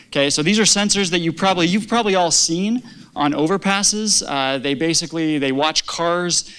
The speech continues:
and trucks going down the roadway, okay? So I didn't really work on the software for the sensor.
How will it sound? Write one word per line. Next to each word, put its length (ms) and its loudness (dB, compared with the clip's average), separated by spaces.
and 120 0
trucks 340 2
going 240 0
down 200 2
the 60 0
roadway, 460 -4
okay? 300 -6
So 180 -2
I 140 -2
didn't 180 2
really 200 4
work 200 0
on 80 0
the 80 2
software 480 0
for 120 -4
the 60 0
sensor. 560 0